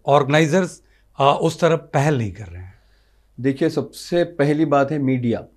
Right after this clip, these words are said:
Speaker 2: वो इस तरह के आप घर बैठे ऐसे ऐसे शोज देख रहे हैं और रियलिटी शोज देख रहे हैं और जिसमें रफ़ी साहब के गीत और दीगर फनकारों के गीत आपको घर बैठे सुनने में मिल रहे हैं। बड़े-बड़े ऑर्गेनाइजर्स जो शोज कर रहे हैं,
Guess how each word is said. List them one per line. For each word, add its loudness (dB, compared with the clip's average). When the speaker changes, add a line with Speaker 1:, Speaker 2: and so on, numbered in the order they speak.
Speaker 2:
वो 4
इस -6
तरह 6
के -2
आप 2
घर 0
बैठे 0
ऐसे 0
ऐसे -2
शोज 2
देख -2
रहे 0
हैं -6
और 0
रियलिटी 2
शोज 0
देख -2
रहे -2
हैं -4
और -2
जिसमें -4
रफ़ी -2
साहब 2
के -2
गीत -4
और -4
दीगर 4
फनकारों 0
के -4
गीत -4
आपको -2
घर -4
बैठे 0
सुनने -4
में -2
मिल -4
रहे -4
हैं। -6
बड़े-बड़े 0
ऑर्गेनाइजर्स -2
जो -4
शोज -4
कर -2
रहे -2
हैं, -6